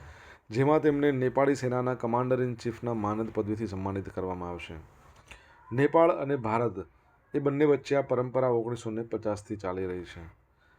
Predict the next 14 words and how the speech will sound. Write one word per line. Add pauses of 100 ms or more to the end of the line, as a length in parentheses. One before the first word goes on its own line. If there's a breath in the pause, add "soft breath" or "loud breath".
(340 soft breath)
જ્યાં
બંને
દેશોના
આર્મી
ચીફને
અન્ય
દેશના
આર્મી
ચીફના
માનદ
પદવી
આપવામાં
આવે
છે.